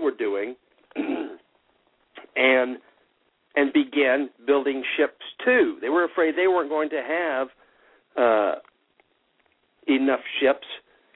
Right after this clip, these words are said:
and they weren't going to have, uh, enough ships in good enough repair, so they stopped. All right, so now,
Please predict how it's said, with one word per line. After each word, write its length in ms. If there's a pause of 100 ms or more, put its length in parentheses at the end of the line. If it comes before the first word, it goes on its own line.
(240)
and 180
they 60
weren't 240
going 240
to 120
have, 220
uh, 220
enough 280
ships 200
in 100
good 140
enough 180
repair, 400 (300)
so 120 (120)
they 220 (160)
stopped. 420 (1200)
All 80
right, 80
so 80
now, 540